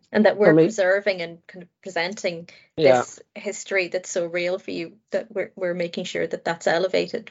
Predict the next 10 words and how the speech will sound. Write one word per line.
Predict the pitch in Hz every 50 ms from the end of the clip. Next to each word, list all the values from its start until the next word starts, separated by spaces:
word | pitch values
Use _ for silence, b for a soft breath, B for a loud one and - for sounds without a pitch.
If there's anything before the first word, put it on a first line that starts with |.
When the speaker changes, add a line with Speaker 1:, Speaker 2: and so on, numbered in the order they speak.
| _
Speaker 1:
beyond | - 180 175 165 165 165 165
Speaker 2:
Yeah. | 170 143
Speaker 1:
just | 123 113 113 -
some | - - 170 170 170
stories, | - - - 170 170 180 185 170 170 170
that | - - -
we're | 175 170 -
actually | - - - - - -
kind | - - -
of | -